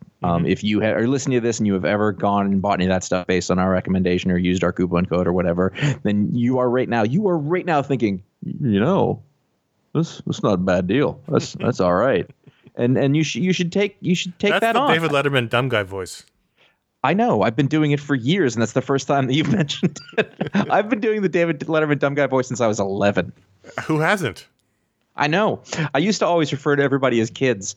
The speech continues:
Speaker 1: I'd be like, "You know, kids." And, and people, I remember people in college would be like, "Why do you keep calling us that?" And I was
Speaker 2: I'm from
Speaker 1: like,
Speaker 2: Boston.
Speaker 1: Yeah. There you go. <laughs> Um,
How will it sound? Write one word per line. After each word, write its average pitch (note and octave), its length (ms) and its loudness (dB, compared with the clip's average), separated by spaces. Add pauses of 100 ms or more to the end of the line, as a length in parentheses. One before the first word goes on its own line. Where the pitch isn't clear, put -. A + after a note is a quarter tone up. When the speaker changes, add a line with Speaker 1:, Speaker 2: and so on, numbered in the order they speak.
(160)
Speaker 1:
I'd A2+ 100 -14
be B2+ 100 -2
like, B2+ 120 4 (160)
"You B3 80 2
know, C#4 140 4
kids." C#3+ 360 0 (300)
And, C#3+ 180 2
and C#3+ 220 2
people, F3 340 2
I C#3+ 100 4
remember E3+ 280 2
people D3+ 220 2
in B2+ 80 -2
college C#3 320 0
would B2 40 -2
be B2+ 40 2
like, A#2+ 100 -2
"Why C3 160 0
do F3 60 -2
you F#3+ 80 0
keep F#3 160 -2
calling E3 360 0
us A2 160 0
that?" A2+ 360 -2
And - 140 -10
I - 40 -2
was - 100 0
Speaker 2:
I'm C3+ 40 0
from E3 120 0
Speaker 1:
like, C3+ 80 4
Speaker 2:
Boston. C#3 440 -2 (800)
Speaker 1:
Yeah. A#1 260 0 (520)
There D3+ 120 2
you C3 60 4
go. B2 300 0 (440)
<laughs> E3+ 500 -2
Um, D3+ 580 2